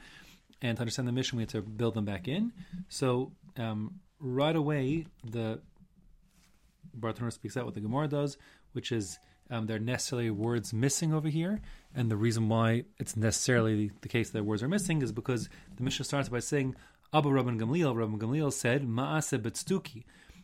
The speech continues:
It once happened regarding a certain Stuki, dot, dot, dot. We weren't mentioning Stukim up to now, and a Ma'aseh, a story that, um, usually is brought as a, typically as a support,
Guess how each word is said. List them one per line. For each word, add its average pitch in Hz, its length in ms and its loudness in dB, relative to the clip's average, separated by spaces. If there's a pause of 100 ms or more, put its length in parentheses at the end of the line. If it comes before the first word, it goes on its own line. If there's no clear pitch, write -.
(140)
It 135 60 -4
once 135 240 2
happened 123 320 0
regarding 113 240 2
a 107 60 -2
certain 107 240 -4
Stuki, 147 500 2 (320)
dot, 113 220 2
dot, 98 180 -2
dot. 131 260 0 (280)
We 139 80 2
weren't 156 120 6
mentioning 147 440 2
Stukim 110 400 -2
up 101 100 -4
to 113 100 -4
now, 139 320 0 (400)
and 117 400 0
a 120 60 -6
Ma'aseh, 131 800 -2 (320)
a 113 80 -2
story 135 520 2
that, 107 200 -4 (220)
um, 104 240 -4
usually 110 260 -2
is 104 100 0
brought 110 280 -2
as 101 180 -6
a, 104 180 -2 (420)
typically 123 340 0
as 104 160 -2
a 101 160 -4 (160)
support, - 580 0